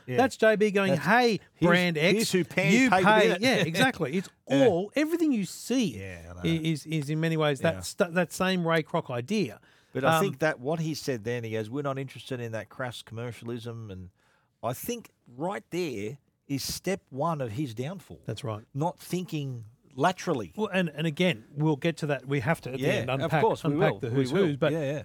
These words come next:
Speaker 2: that's, you're exactly right. That is what, that is why the McDonald brothers had a, a single successful restaurant.
Speaker 1: Yeah.
Speaker 2: Because they were focused on
Speaker 1: They
Speaker 2: that
Speaker 1: sort of had
Speaker 2: and
Speaker 1: the
Speaker 2: not,
Speaker 1: blinkers on a bit.
Speaker 2: not a bigger picture.
Speaker 1: Yeah.
Speaker 2: But, but I, I like this next bit where you s-, you realise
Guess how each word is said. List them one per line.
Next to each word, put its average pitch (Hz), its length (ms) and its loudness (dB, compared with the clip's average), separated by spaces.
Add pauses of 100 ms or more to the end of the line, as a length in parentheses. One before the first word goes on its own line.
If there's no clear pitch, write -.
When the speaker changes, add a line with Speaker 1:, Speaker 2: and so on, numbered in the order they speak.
Speaker 2:
that's, 180 260 2
you're 170 120 -2
exactly 170 340 2
right. 131 320 -2
That 185 160 6
is 180 140 0
what, 165 320 2 (300)
that 202 120 6
is 175 120 2
why 190 220 2
the 175 80 -2
McDonald 165 400 0
brothers 127 300 0
had 151 280 0
a, 143 180 -2 (100)
a 143 100 -2
single 165 300 0
successful 139 500 -2
restaurant. 131 380 -4 (120)
Speaker 1:
Yeah. 135 220 -4
Speaker 2:
Because 139 180 -2
they 143 80 0
were 135 80 -2
focused 147 400 -2
on 147 80 2
Speaker 1:
They 135 60 2
Speaker 2:
that 127 80 0
Speaker 1:
sort 156 120 2
of 143 60 2
had 143 40 4
Speaker 2:
and 135 100 0
Speaker 1:
the - 20 0
Speaker 2:
not, 147 100 2
Speaker 1:
blinkers 143 260 0
on 113 120 -4
a 104 40 -8
bit. 98 260 -6
Speaker 2:
not 143 200 0
a 143 60 0
bigger 131 220 -2
picture. 160 320 -2
Speaker 1:
Yeah. 156 120 4
Speaker 2:
But, - 80 -8 (220)
but 165 120 2
I, 156 160 4
I 175 180 2
like 247 280 4
this - 160 -4
next 190 220 -2
bit 151 160 -2
where 143 200 2
you 139 160 -2
s-, - 180 -12
you 147 140 -2
realise 180 520 4